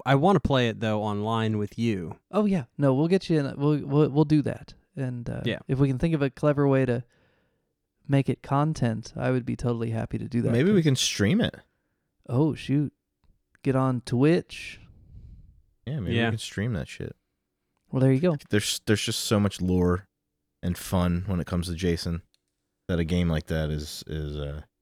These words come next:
Speaker 3: up my alley. Definitely.
Speaker 1: I'm warning you. I'm terrible at video games,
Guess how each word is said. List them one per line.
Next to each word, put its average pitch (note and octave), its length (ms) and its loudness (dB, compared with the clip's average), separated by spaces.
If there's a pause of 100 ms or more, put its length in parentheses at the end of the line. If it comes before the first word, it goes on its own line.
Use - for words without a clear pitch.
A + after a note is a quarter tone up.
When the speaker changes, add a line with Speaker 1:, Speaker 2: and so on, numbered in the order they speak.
(1200)
Speaker 3:
up D#2 140 -6
my C#2 160 -2
alley. D2 340 -4 (440)
Definitely. D#2+ 440 -8 (1160)
Speaker 1:
I'm D3 160 2
warning B2 280 2
you. G2 220 -4
I'm A2+ 160 -4
terrible G#2 520 -4
at G2 80 -14
video F#2 220 -12
games, E2+ 300 -16